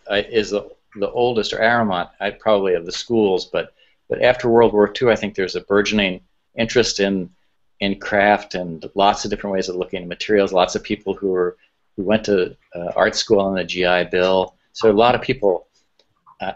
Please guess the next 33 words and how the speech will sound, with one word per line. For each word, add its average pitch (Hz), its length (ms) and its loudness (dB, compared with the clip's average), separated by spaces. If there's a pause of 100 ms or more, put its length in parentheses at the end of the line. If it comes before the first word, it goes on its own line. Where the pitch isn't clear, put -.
out 110 200 2
working 104 340 -2
at - 100 -12
the 90 80 -6
time. 80 480 -10 (120)
And, 92 360 -4 (360)
you 98 100 -4
know, 95 80 0
I 104 60 2
think 139 240 -2
about 104 300 4
the - 80 -6
people 107 380 -2
who 101 380 0 (140)
came 110 240 0
through, 101 500 -2 (680)
uh, 95 200 0
programs 104 520 2
like, 90 360 0 (340)
uh, 92 180 -4 (220)
at 95 120 0
our, 90 260 2 (160)
at 90 140 -2
our 85 120 0
schools, 123 560 2
really, 107 540 4 (540)
uh, 87 600 -4 (600)
either 104 200 6
as 95 140 2
teachers 113 400 0
or 92 100 6
as 90 140 4
students, 95 560 -2